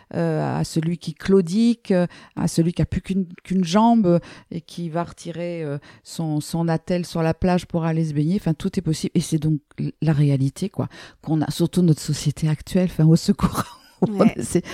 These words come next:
Speaker 1: d'être tous identiques, tous bien, tous beaux, mais tous la même tête. Enfin, et, et c'est horrible, c'est, ça appauvrit tellement. C'est terrible, hein, ce qui se passe pour moi là en ce moment. Avec les co-, enfin, en ce moment, euh,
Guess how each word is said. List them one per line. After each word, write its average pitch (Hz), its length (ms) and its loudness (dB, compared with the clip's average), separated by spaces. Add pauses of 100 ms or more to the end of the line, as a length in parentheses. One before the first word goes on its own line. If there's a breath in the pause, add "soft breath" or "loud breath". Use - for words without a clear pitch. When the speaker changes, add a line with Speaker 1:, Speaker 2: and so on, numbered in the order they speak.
(140 loud breath)
Speaker 1:
d'être 190 220 4
tous 233 240 2
identiques, 220 580 4
tous 185 240 -2
bien, 220 260 2
tous 190 300 -6
beaux, 214 220 -2
mais 190 80 -4
tous 190 200 -10
la 196 120 -2
même 160 240 2
tête. - 400 2 (300 loud breath)
Enfin, 156 340 0 (320 loud breath)
et, 170 280 2
et 165 60 4
c'est - 320 -6
horrible, 185 480 0
c'est, 165 220 -4
ça 160 240 0
appauvrit 165 560 -2
tellement. 185 580 2 (400 loud breath)
C'est 160 120 -6
terrible, 180 360 -2
hein, 175 60 0
ce - 80 -14
qui 175 100 -12
se - 80 -14
passe 165 200 -6
pour 175 180 -8
moi 170 120 -4
là 160 80 -6
en 160 80 -4
ce - 140 -10
moment. 170 220 -6 (520 loud breath)
Avec 170 300 -10
les 165 80 -6
co-, - 80 -10
enfin, 143 120 -2
en 143 80 0
ce - 140 -12
moment, 143 360 -8
euh, 139 80 -8